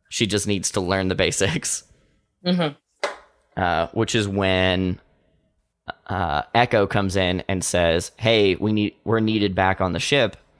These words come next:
Speaker 2: Mm-hmm.
Speaker 1: Uh, on the downed, uh, Republic ship, and on the way back
Speaker 2: Jedi cruiser.
Speaker 1: Yeah, the Jedi cruiser.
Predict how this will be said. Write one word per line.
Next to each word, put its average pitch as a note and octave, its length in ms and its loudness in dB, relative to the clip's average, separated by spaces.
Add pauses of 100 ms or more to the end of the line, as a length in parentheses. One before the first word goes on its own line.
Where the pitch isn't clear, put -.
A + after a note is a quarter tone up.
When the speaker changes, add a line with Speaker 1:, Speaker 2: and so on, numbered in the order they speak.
(560)
Speaker 2:
Mm-hmm. D#3+ 320 0 (320)
Speaker 1:
Uh, D#2 380 -2 (480)
on G2+ 200 2
the G2 100 2
downed, G2 720 0 (240)
uh, F2 240 2
Republic F#2+ 440 -2
ship, F2+ 320 -2 (480)
and F2 280 -2
on F#2+ 180 0
the F#2 80 0
way F2+ 160 0
back A2+ 300 2
Speaker 2:
Jedi E3+ 280 6
cruiser. D#3 420 -4 (340)
Speaker 1:
Yeah, G2 320 -2 (100)
the G2+ 100 -6
Jedi G2 340 2
cruiser. G2+ 640 0